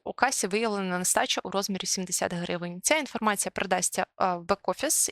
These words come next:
і бухгалтер побачить цю різницю по касовій зміні.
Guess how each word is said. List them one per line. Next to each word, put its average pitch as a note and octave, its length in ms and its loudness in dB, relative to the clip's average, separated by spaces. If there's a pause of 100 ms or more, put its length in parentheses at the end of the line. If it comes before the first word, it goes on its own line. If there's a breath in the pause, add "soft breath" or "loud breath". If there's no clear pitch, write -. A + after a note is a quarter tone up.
і D#4+ 240 -2
бухгалтер G#3+ 580 0
побачить - 480 -2 (340)
цю G3+ 340 -4
різницю F3 680 -4
по F#3+ 180 -4
касовій F3+ 500 -2
зміні. D#3+ 420 -8